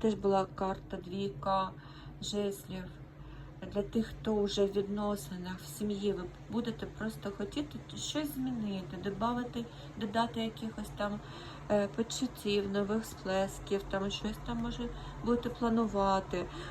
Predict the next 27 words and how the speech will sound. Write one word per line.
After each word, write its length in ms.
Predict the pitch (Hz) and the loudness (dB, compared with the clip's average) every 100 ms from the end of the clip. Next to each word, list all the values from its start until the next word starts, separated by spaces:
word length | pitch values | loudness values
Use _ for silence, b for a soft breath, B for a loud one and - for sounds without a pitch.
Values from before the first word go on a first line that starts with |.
| - | 0
А 80 | 196 | 2
для 180 | 190 226 | 4 4
самотніх, 600 | 226 240 285 480 269 214 - | 6 6 6 6 4 2 2
дивіться, 480 | 214 202 - 185 185 B - - | 0 0 0 -4 -4 B -10 0
прямо 240 | 202 208 | 2 4
двійка 500 | 202 196 240 285 226 220 | 2 2 2 4 2 2
кубків, 460 | 185 180 - - 180 - B - - | -2 -4 -4 -2 -2 -4 B -12 -4
е, 120 | 180 185 - - | -2 -2 -4 -2
можливі 600 | 180 185 196 247 285 226 - | 0 0 4 4 6 2 0
і 80 | |
якісь 500 | 185 185 185 220 262 - - | -2 -4 0 0 0 -2 -2
приємні, 920 | 196 175 190 214 247 247 226 214 208 | -2 0 0 2 4 2 2 2 2
м, 160 | 202 202 285 294 294 - - 190 185 190 | 0 -2 -8 -8 -8 -10 -6 -6 -4 -6
стосунки. 1040 | - 208 202 - 185 180 175 - 170 170 - 175 | -4 -4 -4 -4 -4 -4 -6 -6 -6 -6 -6 -2
Я 280 | 190 208 196 | 0 2 0
не 120 | 185 | -4
кажу 360 | - 196 196 196 - | -2 -2 0 -6 -6
про 280 | 185 180 170 | -6 -4 -2
закоханість, 920 | 196 - 208 - 190 185 185 - - | -2 0 -2 0 -2 0 -2 -6 -2
кохання 460 | 196 180 202 190 185 | 0 6 6 6 4
всього 320 | - 190 185 | 2 0 2
життя, 480 | 180 190 - 262 381 B B B - | 0 -2 4 4 4 B B B -2
але 540 | 190 190 214 233 233 233 - - - | 0 4 6 6 6 2 -6 -10 -8
щось 220 | - 339 339 | 4 4 4
приємне 640 | - 220 196 220 233 202 185 | 2 0 2 2 4 2 0
у 60 | 185 | -2
вас 200 | 190 | -4